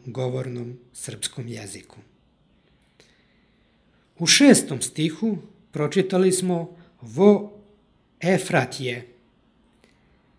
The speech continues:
Ovde imamo ižicu i slovo f. Međutim,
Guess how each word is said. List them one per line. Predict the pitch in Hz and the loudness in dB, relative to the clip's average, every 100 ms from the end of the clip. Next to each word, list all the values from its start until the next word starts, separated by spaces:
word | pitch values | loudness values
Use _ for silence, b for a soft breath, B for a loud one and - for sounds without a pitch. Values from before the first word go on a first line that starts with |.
| _ _ _ _ _ _ _ _ _ - | _ _ _ _ _ _ _ _ _ 0
Ovde | 214 208 233 | 2 4 4
imamo | 220 202 170 - - | 4 0 -2 -6 0
ižicu | 202 196 226 - 220 196 160 - _ _ - | 2 4 2 0 0 -2 -6 -16 _ _ -6
i | 208 202 | 0 2
slovo | - 151 170 180 175 135 - - _ _ _ _ _ _ _ _ _ | 2 4 4 8 6 6 -2 -20 _ _ _ _ _ _ _ _ _
f. | - - 214 123 - - _ _ _ _ _ _ _ _ _ _ _ _ _ _ _ _ _ _ _ _ _ _ _ _ _ - | -4 8 8 8 0 -20 _ _ _ _ _ _ _ _ _ _ _ _ _ _ _ _ _ _ _ _ _ _ _ _ _ -4
Međutim, | 160 180 233 240 135 123 | 2 4 6 6 2 -8